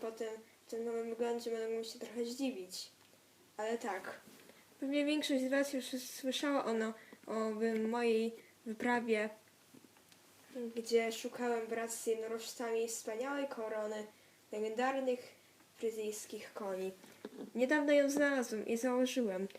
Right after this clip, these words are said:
i stał się cud. Czyli zostałem Pegazem i mogłem, i mogę zostać dzisiaj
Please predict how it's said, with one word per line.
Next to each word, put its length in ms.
i 80
stał 240
się 160
cud. 460
Czyli 280
zostałem 720
Pegazem 720
i 120
mogłem, 520
i 100
mogę 260
zostać 420
dzisiaj 380